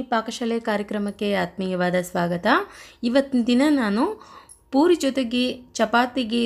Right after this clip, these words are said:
ರೊಟ್ಟಿಗೆ, ರೈಸ್ ಜೊತೆಗೆ ಒಂದೊಳ್ಳೆ ಟೇಸ್ಟ್ ಕೊಡುವಂತಹ, ಆ, ಒಳ್ಳೆ ಕಾಂಬಿನೇಷನಲ್ಲಿ ನಾವು ಯಾವ ಥರ ಕಡಲೆಕಾಳಿನ ಸಾಂಬಾರು ಮಾಡ್ಕೊಳ್ಳೋದಂತ ತೋರಿಸ್ಕೊಡ್ತಾ ಇದ್ದೀನಿ. ತುಂಬ ಚೆನ್ನಾಗಿರುತ್ತೆ ಟೇಸ್ಟ್. ಖಂಡಿತ ನೀವು ಒಂದ್ಸಲ ಟ್ರೈ ಮಾಡಿ, ನೀವು ಇದಕ್ಕೆ ಫ್ಯಾನ್ಸ್ ಆಗೋಗ್ತೀರಾ, ಅಷ್ಟು ಸಖತ್ತಾಗಿರುತ್ತೆ.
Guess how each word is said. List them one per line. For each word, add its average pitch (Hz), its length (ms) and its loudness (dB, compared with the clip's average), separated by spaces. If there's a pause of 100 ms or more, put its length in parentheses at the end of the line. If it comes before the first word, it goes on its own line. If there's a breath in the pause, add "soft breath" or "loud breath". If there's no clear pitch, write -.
ರೊಟ್ಟಿಗೆ, 220 500 -2 (120)
ರೈಸ್ 208 240 -4
ಜೊತೆಗೆ 190 280 -4 (120)
ಒಂದೊಳ್ಳೆ 196 520 2 (600 soft breath)
ಟೇಸ್ಟ್ 240 340 0
ಕೊಡುವಂತಹ, 208 480 0 (680 loud breath)
ಆ, 208 40 4 (320)
ಒಳ್ಳೆ 233 180 4 (100)
ಕಾಂಬಿನೇಷನಲ್ಲಿ 220 840 0
ನಾವು 202 220 0 (300)
ಯಾವ 185 140 6 (160)
ಥರ 226 120 6 (560 loud breath)
ಕಡಲೆಕಾಳಿನ 269 580 2
ಸಾಂಬಾರು 220 340 0
ಮಾಡ್ಕೊಳ್ಳೋದಂತ 196 540 -2 (100)
ತೋರಿಸ್ಕೊಡ್ತಾ 180 560 -2
ಇದ್ದೀನಿ. 190 260 2 (580 soft breath)
ತುಂಬ 262 140 2 (140)
ಚೆನ್ನಾಗಿರುತ್ತೆ 240 580 0
ಟೇಸ್ಟ್. 233 240 -4 (120)
ಖಂಡಿತ 233 300 0 (160)
ನೀವು 220 160 -2 (100)
ಒಂದ್ಸಲ 208 220 -2 (140)
ಟ್ರೈ 202 140 0 (140)
ಮಾಡಿ, 233 260 2
ನೀವು 202 180 -2
ಇದಕ್ಕೆ 180 260 -10
ಫ್ಯಾನ್ಸ್ 196 360 -2
ಆಗೋಗ್ತೀರಾ, 180 460 0 (100)
ಅಷ್ಟು - 160 -10 (100)
ಸಖತ್ತಾಗಿರುತ್ತೆ. 175 840 -2